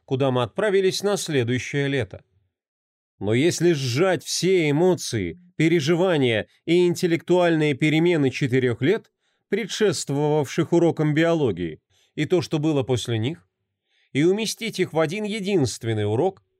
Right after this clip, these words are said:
история будет гораздо интереснее. Вот как работает сжатие. Берёте эмоции определённого момента, концентрируете их и превращаете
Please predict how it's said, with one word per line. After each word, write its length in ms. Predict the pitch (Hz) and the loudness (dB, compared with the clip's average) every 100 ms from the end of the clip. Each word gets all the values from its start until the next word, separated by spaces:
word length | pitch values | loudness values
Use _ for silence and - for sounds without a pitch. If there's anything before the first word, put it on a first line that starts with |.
| _ | _
история 520 | - 170 - 254 240 220 | -6 -6 -4 -2 0 0
будет 320 | 220 208 180 | -2 -4 -2
гораздо 600 | 226 190 123 107 95 107 | 0 2 0 0 -2 -2
интереснее. 720 | 104 117 98 82 - - - _ _ _ _ _ _ _ | -2 -4 -4 -6 -10 -20 -20 _ _ _ _ _ _ _
Вот 320 | 110 175 254 | -4 -2 0
как 220 | - 143 147 | 0 -2 0
работает 640 | 151 139 127 120 135 131 | 0 2 0 0 -2 -2
сжатие. 640 | 113 113 147 101 - - _ _ _ _ _ _ _ - | -6 -6 -6 -6 -12 -20 _ _ _ _ _ _ _ -8
Берёте 560 | 107 165 254 - 196 | -2 0 -2 -2 0
эмоции 500 | 180 190 185 - 147 | 2 2 0 -2 -2
определённого 840 | 135 139 139 131 151 160 135 117 110 | 0 0 -2 -2 0 0 0 0 0
момента, 560 | 110 135 156 101 - _ _ _ _ - | -2 -2 -6 -8 -14 _ _ _ _ -4
концентрируете 1120 | 165 165 - 160 - 185 202 143 107 92 98 | -2 -2 -2 -2 -2 -2 0 0 -2 -6 -10
их 300 | 80 78 _ _ _ _ | -12 -16 _ _ _ _
и 120 | 117 | -6
превращаете 920 | 104 117 113 117 - 185 180 139 147 | -2 -2 0 -2 -2 0 0 -2 -6